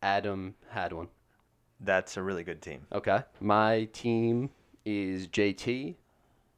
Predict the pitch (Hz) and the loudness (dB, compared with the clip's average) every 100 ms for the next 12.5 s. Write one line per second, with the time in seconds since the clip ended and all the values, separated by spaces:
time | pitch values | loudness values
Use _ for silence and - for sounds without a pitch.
0 | - 107 104 98 104 101 98 101 - 92 | -6 -2 0 2 0 0 -4 -6 -4 -4
1 | 92 104 120 117 98 98 92 101 120 135 | -2 0 0 -2 -4 -4 -4 -4 -6 -10
2 | - - _ _ _ _ 104 95 87 - | -12 -20 _ _ _ _ 0 0 0 -4
3 | 78 - _ _ - 107 113 - 110 120 | -10 -10 _ _ -4 2 2 2 -6 -4
4 | - 120 113 98 101 98 101 95 - - | -4 -2 -2 -2 -2 -2 -2 -4 -8 -6
5 | 110 104 104 - - _ _ - 113 110 | -2 0 -2 -6 -14 _ _ -6 -4 -4
6 | 107 113 104 95 90 98 95 95 90 - | -4 -6 -6 -6 -8 -6 -6 -8 -12 -18
7 | - - _ - 98 90 92 101 95 92 | -20 -20 _ -8 -4 -2 0 0 0 -4
8 | 92 92 - 92 90 90 - _ _ _ | -4 -4 -4 -6 -6 -8 -14 _ _ _
9 | _ _ - 101 92 90 90 90 85 82 | _ _ -4 -4 -2 -4 -4 -6 -8 -8
10 | 85 82 - - - _ - - - 123 | -6 -8 -10 -14 -20 _ -20 -20 -4 -2
11 | 110 120 104 95 87 95 - 104 - 98 | 0 -2 -2 -2 0 -2 0 -2 -2 -4
12 | 95 - 127 113 | -6 -6 -6 -6